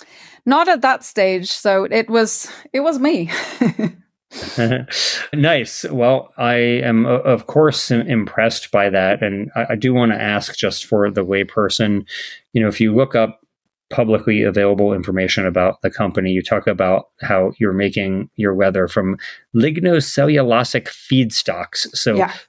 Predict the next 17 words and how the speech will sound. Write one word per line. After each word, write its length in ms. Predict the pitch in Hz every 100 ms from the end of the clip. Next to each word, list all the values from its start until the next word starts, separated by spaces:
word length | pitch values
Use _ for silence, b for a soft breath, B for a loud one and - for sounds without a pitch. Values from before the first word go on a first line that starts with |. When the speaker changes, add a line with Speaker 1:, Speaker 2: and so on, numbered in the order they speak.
| -
Speaker 2:
for 120 | - 185
the 80 |
layperson 600 | 170 139 - 131 - 120
who 100 | 110
doesn't 320 | 113 113 127 117
know 140 | 113
what 240 | 104 -
ligno 320 | 101 120 123 123
or 240 | 131 131
cellulosic 800 | - 120 110 95 95 90 - -
means, 400 | 101 90 87 -
what 120 | 147
is 120 | 185 123
Speaker 1:
Mm-hmm. 140 | 113
Speaker 2:
a 20 |
lignocellulosic 1000 | 113 123 123 - 123 120 104 98 98 -
feedstock? 720 | - - 92 82 - 92 -